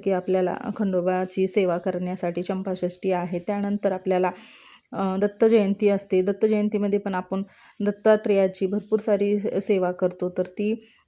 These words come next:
दत्त जयंती पण आपण साजरी करतो. त्यानंतर माता लक्ष्मीची आपण गुरुवार करतो, तर गुरुवारी पण आपण भरपूर सारी सेवा करतो. त्याप्रमाणेच आपल्याला भगवान विष्णूची पण सेवा करायची असते, त्यामुळे हे सत्यनारायण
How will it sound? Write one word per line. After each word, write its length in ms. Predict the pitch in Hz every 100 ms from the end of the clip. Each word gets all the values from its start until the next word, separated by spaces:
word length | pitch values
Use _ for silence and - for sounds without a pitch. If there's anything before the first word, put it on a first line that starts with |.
| 202
दत्त 200 | 196 202
जयंती 360 | 190 196 196 196
पण 180 | 196
आपण 220 | 185 185 185
साजरी 340 | 196 160 165
करतो. 320 | 175 180 -
त्यानंतर 460 | 185 214 214 214 214
माता 260 | 214 208
लक्ष्मीची 460 | 202 208 - 202 196
आपण 220 | 196 202
गुरुवार 440 | 202 208 202 196 202
करतो, 360 | 196 180 190
तर 140 | 185 190
गुरुवारी 400 | 202 202 196 202
पण 180 | 208
आपण 340 | 196 190 - 190 - - - -
भरपूर 280 | 214 202 233
सारी 260 | 233 202
सेवा 300 | 202 190 180
करतो. 300 | 175 190 190
त्याप्रमाणेच 640 | 202 233 233 220 208 202 208
आपल्याला 440 | 202 196 185 180 196 _ _ _ _ _ - 196
भगवान 340 | 202 214 233 226
विष्णूची 380 | 214 202 196
पण 180 | 196 202
सेवा 320 | 208 208 185
करायची 420 | 175 180 175 180 180
असते, 280 | 180 190
त्यामुळे 440 | 202 226 220 214 208
हे 220 | 208 202
सत्यनारायण 720 | 202 185 190 190 185 185 190